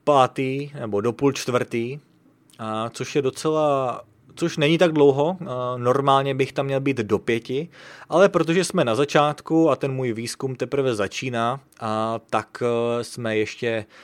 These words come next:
a, spíše si věci připravovali a,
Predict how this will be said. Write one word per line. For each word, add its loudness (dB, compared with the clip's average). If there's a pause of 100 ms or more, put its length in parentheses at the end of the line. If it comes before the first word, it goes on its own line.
(180)
a, -6
spíše -6
si -8
věci -6
připravovali 2 (180)
a, -8